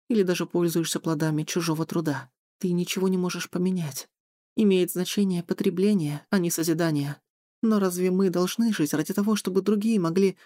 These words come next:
потреблять плоды нашего труда? Или чтобы потреблять плоды чужого труда самим? Вся свобода сводится к тому, чтобы пытаться по головам других людей залезть повыше в этой цепочке. В этом вынужденном, отчуждённом труде мы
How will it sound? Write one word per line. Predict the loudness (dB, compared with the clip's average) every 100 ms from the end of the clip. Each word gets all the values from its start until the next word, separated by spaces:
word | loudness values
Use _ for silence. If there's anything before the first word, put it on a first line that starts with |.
| -6
потреблять | -2 0 2 2 0
плоды | -2 0 4
нашего | 4 2 0 0
труда? | 0 2 0 -2 -12 _ _ 0
Или | 0
чтобы | 0 0 -2
потреблять | 0 0 2 2 2
плоды | 0 2 2
чужого | 2 2 2
труда | 2 2 2
самим? | 2 2 4 2 -2 _ -20 -20 _
Вся | -8 -4 -2
свобода | -2 0 0 0
сводится | -2 -4 -2 -4 -6
к |
тому, | -4 0 0
чтобы | -2 -2 -2 -2 -4
пытаться | -4 -4 -4 -6
по | -4
головам | -2 0 0 0
других | 0 0 -2 0
людей | -4 -2 -2 -2 -4 -16 -8
залезть | -2 0 -2 -2
повыше | -2 0 0 0 0
в | 0
этой | -2
цепочке. | -4 -4 -2 -2 -4 -8 -12 _ _ _ _ -6
В | -2
этом | 0 0 -4 -8 _ -4
вынужденном, | 2 2 2 -2 -4 -4 -6 -4
отчуждённом | -6 -4 -4 -2 0 0 0 0
труде | -2 0 0 2
мы | 2 0